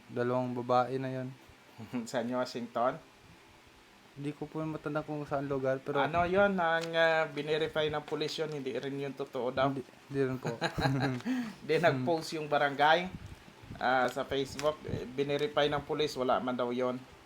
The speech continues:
Speaker 2: Yung uso
Speaker 1: Hmm.
Speaker 2: ngayon, yung, ah, yung, ah, Bombay na ang ginagawa nila, Indian National, ang ginagawa nila ay nag, ah, ano,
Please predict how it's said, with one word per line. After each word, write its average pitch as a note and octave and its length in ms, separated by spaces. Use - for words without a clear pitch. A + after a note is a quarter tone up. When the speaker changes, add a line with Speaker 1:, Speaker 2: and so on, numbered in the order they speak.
Speaker 2:
Yung E3 180
uso F3+ 260
Speaker 1:
Hmm. F#3 100
Speaker 2:
ngayon, D#3+ 360
yung, D#3 340
ah, C3 960
yung, C#3+ 560
ah, C3 200
Bombay C3 720
na C3 160
ang B2 200
ginagawa C3+ 500
nila, C3 480
Indian C3 320
National, D3 640
ang - 140
ginagawa C#3+ 460
nila C#3 480
ay C3 420
nag, B2+ 380
ah, B2+ 480
ano, E3 340